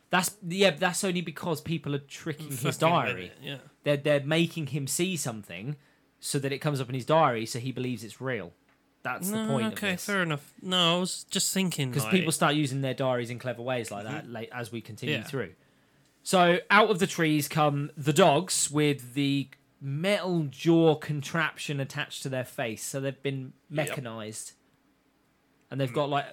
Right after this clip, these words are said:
Speaker 1: metal teeth, haven't they?
Speaker 2: Mechanized dogs.
Speaker 1: Yes.
Speaker 2: Interesting.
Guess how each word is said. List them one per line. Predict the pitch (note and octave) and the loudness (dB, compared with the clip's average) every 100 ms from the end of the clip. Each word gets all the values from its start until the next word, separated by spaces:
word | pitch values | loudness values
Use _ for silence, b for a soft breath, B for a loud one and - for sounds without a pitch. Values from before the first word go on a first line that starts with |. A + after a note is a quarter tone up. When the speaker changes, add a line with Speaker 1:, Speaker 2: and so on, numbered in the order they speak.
| - | -12
Speaker 1:
metal | E3+ C#3+ C#3 C#3+ C3 | -6 -4 -4 -6 -8
teeth, | - B2+ A2 | -6 -6 -6
haven't | A#2 A2 | -10 -10
they? | G2+ G2+ - - | -12 -14 -16 -10
Speaker 2:
Mechanized | A2+ - B2+ D3 F3 | -10 -8 -8 -6 -6
dogs. | - A2+ G#2 - - - _ _ _ - | -8 -8 -10 -12 -14 -16 _ _ _ -8
Speaker 1:
Yes. | B2+ D#2+ - | -6 -6 -10
Speaker 2:
Interesting. | A2 - - C#3+ | -16 -14 -14 -12